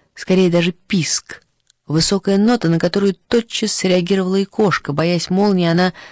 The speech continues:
схоронилась под столом, но тут насторожила уши и вскочила. Леон протер рукой запотевшее стекло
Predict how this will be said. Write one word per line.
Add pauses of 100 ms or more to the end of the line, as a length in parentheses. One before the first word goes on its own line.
(140)
схоронилась
под
столом,
но
тут
насторожила
уши
и
вскочила. (800)
Леон
протер
рукой
запотевшее
стекло